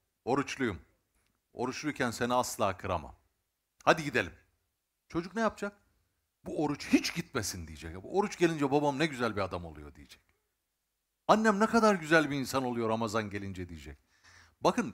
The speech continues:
çocuklarımızı eğitemiyoruz. Çocuk büyüdü, deist oldu.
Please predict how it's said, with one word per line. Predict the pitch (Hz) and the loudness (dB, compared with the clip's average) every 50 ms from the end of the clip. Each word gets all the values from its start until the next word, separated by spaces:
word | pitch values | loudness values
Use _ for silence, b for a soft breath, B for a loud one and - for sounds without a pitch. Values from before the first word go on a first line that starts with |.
| - _ _ _ _ _ _ _ _ _ _ | -12 _ _ _ _ _ _ _ _ _ _
çocuklarımızı | - - 147 151 175 - _ - 190 190 190 190 190 170 202 180 | -10 -8 -8 -8 -8 -8 _ 0 0 0 2 0 -2 0 0 2
eğitemiyoruz. | 165 160 165 170 165 - 180 185 175 175 170 165 170 170 - _ | 4 4 4 4 2 2 2 2 2 0 0 -2 -2 -4 -8 _
Çocuk | - 240 262 214 254 214 180 185 | -6 -4 -4 -4 -4 -8 -8 -4
büyüdü, | 220 240 233 233 226 185 247 208 | -2 -2 -2 -2 -2 -4 -2 0
deist | 208 233 233 233 226 - - - | 2 4 4 4 4 2 0 0
oldu. | 185 165 143 117 101 101 92 76 - | 2 2 2 2 0 -4 -8 -8 -10